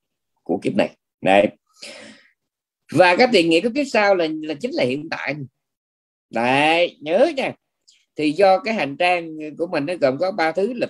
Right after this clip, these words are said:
tiền nghiệp, khuynh hướng tâm lý và môi trường sống. Cho nên bây giờ mình có gặp Phật Pháp hay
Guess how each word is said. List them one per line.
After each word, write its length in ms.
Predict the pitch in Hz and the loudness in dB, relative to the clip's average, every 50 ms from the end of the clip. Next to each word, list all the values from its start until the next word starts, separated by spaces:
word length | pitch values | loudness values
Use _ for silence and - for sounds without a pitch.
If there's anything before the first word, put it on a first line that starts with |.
| - - | -4 -2
tiền 280 | 135 127 123 120 117 | -2 -2 -2 -4 -6
nghiệp, 180 | 117 120 120 120 _ | -6 -6 -6 -6 _
khuynh 140 | - 160 156 | -6 -6 -4
hướng 200 | 156 170 190 214 - | -6 -8 -8 -8 -8
tâm 140 | - 143 | -8 -6
lý 120 | 139 151 196 | -4 -2 -2
và 80 | - | -2
môi 160 | 220 233 277 285 | 0 -2 -2 -4
trường 120 | - 202 190 | -6 -12 -10
sống. 320 | - - 156 180 214 254 - | -6 -4 -4 -4 -4 -4 2
Cho 140 | - 247 254 | 4 6 6
nên 960 | 277 294 311 302 302 294 277 262 247 240 226 220 208 196 190 175 165 160 151 | 8 8 8 8 8 8 8 8 6 6 6 6 8 8 6 6 4 0 -4
bây 180 | 147 165 170 165 | -2 -2 -2 -2
giờ 320 | 151 156 143 131 123 117 | 0 0 0 0 0 -2
mình 460 | 107 117 120 135 143 139 127 120 113 107 | -6 -8 -8 -8 -8 -8 -8 -10 -10 -6
có 140 | 151 180 180 147 | -4 -4 -4 -4
gặp 120 | 117 - - - - - - - | -6 -8 -8 -10 -20 -12 -8 -8
Phật 120 | 107 - - _ - - - | -8 -8 -8 _ -16 -8 -4
Pháp 220 | 131 131 156 - _ _ _ | -2 -2 -2 -4 _ _ _
hay 720 | _ - 120 120 127 135 147 147 143 139 131 127 110 98 | _ -10 -6 -2 0 2 2 2 2 0 -2 -2 -4 -8